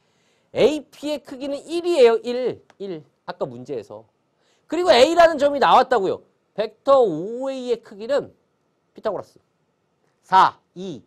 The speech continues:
삼. 구죠, 루트 구. 삼이에요, 삼. 요 값은 일이고 이 값은 삼이라고요. 삼 코사인 세타라고요.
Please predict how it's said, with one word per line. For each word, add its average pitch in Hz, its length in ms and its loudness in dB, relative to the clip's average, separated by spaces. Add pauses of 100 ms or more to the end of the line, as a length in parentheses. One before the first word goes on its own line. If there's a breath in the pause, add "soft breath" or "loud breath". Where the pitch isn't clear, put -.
삼. 117 320 -2 (1000)
구죠, 220 360 -2
루트 127 260 -16
구. 95 140 -20 (560)
삼이에요, 302 640 -10
삼. 104 400 -20 (640)
요 139 100 -10
값은 214 440 -2
일이고 240 520 -2 (280)
이 123 80 -20
값은 160 300 -6
삼이라고요. 175 600 -14 (300)
삼 320 440 -14 (100)
코사인 196 580 -14
세타라고요. 175 760 -20